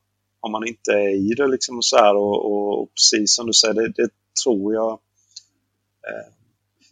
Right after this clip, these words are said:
sen har jag upplevt att, att, att jag har fått till mig ändå en ganska mycket att, nu, nu har ju inte jag varit tillbaks jättelänge, men jag upplever att, att, att,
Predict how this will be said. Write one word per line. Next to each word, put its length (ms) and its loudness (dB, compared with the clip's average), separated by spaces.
sen 120 -2
har 80 6
jag 300 8
upplevt 460 2
att, 180 0
att, 380 -2
att 160 -6
jag 140 8
har 160 8
fått 140 -14
till 160 0
mig 280 -6
ändå 220 -6
en 160 -8
ganska 320 0
mycket 380 -6
att, 240 -6
nu, 320 -6
nu 80 -6
har 180 2
ju 80 -4
inte 180 -8
jag 120 0
varit 380 -4
tillbaks 600 0
jättelänge, 760 -10
men 520 -10
jag 260 10
upplever 560 2
att, 160 -8
att, 300 -10
att, 220 -4